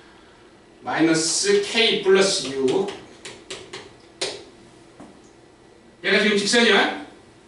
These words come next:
오케이? 여기서 어디까지의 거리?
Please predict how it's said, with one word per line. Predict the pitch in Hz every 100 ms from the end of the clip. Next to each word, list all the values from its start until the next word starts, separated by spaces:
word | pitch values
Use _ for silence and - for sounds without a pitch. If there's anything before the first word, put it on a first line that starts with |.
| - - - - -
오케이? | - 254 277 - -
여기서 | 190 233 214
어디까지의 | 226 233 233 202
거리? | 190 220 311 - -